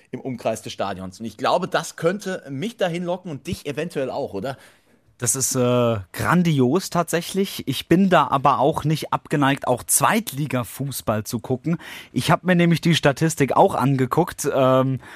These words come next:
Speaker 2: und hab mir die auch für die zweite Liga angeguckt. Und die, äh, Statistik <laughs> ist, äh, du lachst schon, weil, weil du ganz genau weißt, was ich sage. Beim F C
Speaker 1: Ja.
Speaker 2: Sankt Pauli, <laughs> da ist
Speaker 1: Wie
Speaker 2: die
Speaker 1: viel waren's? Ich hab's vergessen.
Speaker 2: dreistellig. Also das ist irgendwie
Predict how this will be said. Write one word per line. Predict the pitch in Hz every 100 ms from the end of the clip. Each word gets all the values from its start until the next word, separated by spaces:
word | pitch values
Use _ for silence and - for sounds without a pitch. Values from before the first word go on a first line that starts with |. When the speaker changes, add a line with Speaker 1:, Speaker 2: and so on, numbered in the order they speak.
| - -
Speaker 2:
und | 139
hab | 180
mir | 202
die | 175
auch | 147
für | 160
die | 160
zweite | - 190 185
Liga | 156 147 135
angeguckt. | 135 151 160 190 - 120
Und | 147 -
die, | 151 151
äh, | 127 135
Statistik | 165 131 175 180 175
<laughs> |
ist, | 165 165 160
äh, | 156
du | 143
lachst | 147 185 - -
schon, | 175 160
weil, | 165 160 143
weil | 151
du | 160
ganz | 190 214
genau | - 180 170
weißt, | 190 208
was | 139 135
ich | 127
sage. | 123 131 151 - - - -
Beim | 135 156
F | 196 190
C | - 175
Speaker 1:
Ja. |
Speaker 2:
Sankt | 135 147 147 -
Pauli, | 180 233 254 175 135 - - - 160 - - 123
<laughs> | 214 110 - 123 - 139
da | 131 127
ist | 147 139
Speaker 1:
Wie |
Speaker 2:
die | 147 143 139
Speaker 1:
viel |
waren's? | 135 151 120 -
Ich | - 139
hab's | 143
vergessen. | 143 135 139 - 92 _
Speaker 2:
dreistellig. | 143 139 190 170 165 127 110 -
Also | 147 147
das | 156
ist | 156 147
irgendwie | 170 180 170